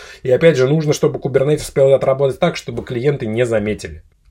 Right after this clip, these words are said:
И это все задается, опять же, DevOps-инженером. Он анализирует нагрузку, он смотрит постоянно на метрики, он смотрит, как что меняется, какие пиковые часы, какие не пиковые часы. Опять же, если у вас там одна-две монеты, не страшно, можно задать это сначала.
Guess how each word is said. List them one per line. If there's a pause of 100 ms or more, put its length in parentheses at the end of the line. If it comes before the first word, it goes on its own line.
И
это
все
задается,
опять
же,
DevOps-инженером.
Он
анализирует
нагрузку,
он
смотрит
постоянно
на
метрики,
он
смотрит,
как
что
меняется,
какие
пиковые
часы,
какие
не
пиковые
часы. (380)
Опять
же, (380)
если
у
вас
там
одна-две
монеты,
не
страшно,
можно
задать
это
сначала.